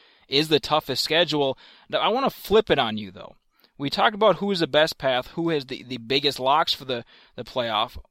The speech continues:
Who has the worst playoff path among the contenders? So, um, whoever you think is a true contender, who has the worst playoff path? And I keep coming back to L S U. I think even though, as we saw a couple years ago, an eleven and one non-divisional champ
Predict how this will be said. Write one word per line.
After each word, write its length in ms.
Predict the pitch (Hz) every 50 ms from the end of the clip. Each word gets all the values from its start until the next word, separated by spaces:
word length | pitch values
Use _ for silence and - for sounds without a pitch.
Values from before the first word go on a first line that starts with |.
| _ -
Who 160 | - 190 226
has 220 | 269 330 302 240 226
the 100 | 214 165
worst 480 | 131 127 131 147 160 190 185 - -
playoff 440 | - - - 120 104 92 - - -
path 180 | - - 82 -
among 320 | - 139 143 185 226 247 247
the 80 | 226
contenders? 720 | - - 202 175 - - 156 127 110 101 - - - - - _ _ -
So, 200 | - - 151 156
um, 200 | 147 151 151 147
whoever 380 | 139 139 156 190 208 240 233 240
you 160 | 220 220 208
think 220 | - 214 202 180
is 100 | 185 170
a 80 | 170 156
true 280 | - - - 165 165
contender, 540 | - - 156 135 - 135 123 117 110 107 110 - - - - - - - _ _ _ _
who 180 | - 214 262
has 160 | 277 269 233
the 100 | 185 160
worst 380 | 147 139 151 160 175 165 - -
playoff 380 | - 160 156 151 143 123 - -
path? 400 | - 175 180 190 165 151 - 156
And 100 | 147 117 -
I 180 | - 156 208
keep 300 | 226 - - 240 - -
coming 320 | - - 156 147 147 139 123
back 260 | 127 123 120 127 -
to 160 | - - -
L 180 | 117 123 123 113
S 220 | 104 - - -
U. 220 | 107 87 60 - _ _ _ _ _ _ _ _ _ _ -
I 240 | 104 101 120 160
think 260 | 190 - 240 233 214 -
even 380 | 170 185 202 185 196 185 180
though, 200 | 180 180 175 175
as 220 | 151 160 170 160 156
we 80 | 151
saw 220 | 139 - 175 170 160
a 60 | -
couple 260 | - 165 151 - 131
years 320 | 123 131 156 170 170 -
ago, 220 | 156 139 139 135 131
an 120 | 127 131
eleven 380 | 131 127 139 151 156 151 160 151
and 140 | 139 139 143
one 260 | 143 143 139 131 127
non-divisional 800 | 131 131 135 143 143 135 135 127 127 139 139 131 127 123 123 120
champ 380 | - - 135 139 135 127 -